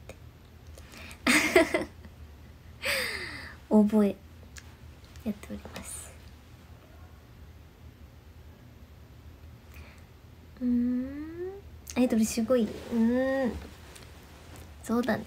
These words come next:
慣れたら。そう。なんか覚えたらいい感じなんで、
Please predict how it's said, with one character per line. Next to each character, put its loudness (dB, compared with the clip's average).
慣 8
れ 8
た 2
ら。 -8
そ -4
う。 -6
な 6
ん 10
か -2
覚 8
え 4
た 2
ら -2
い 4
い -4
感 -8
じ -8
な -2
ん -4
で、 -6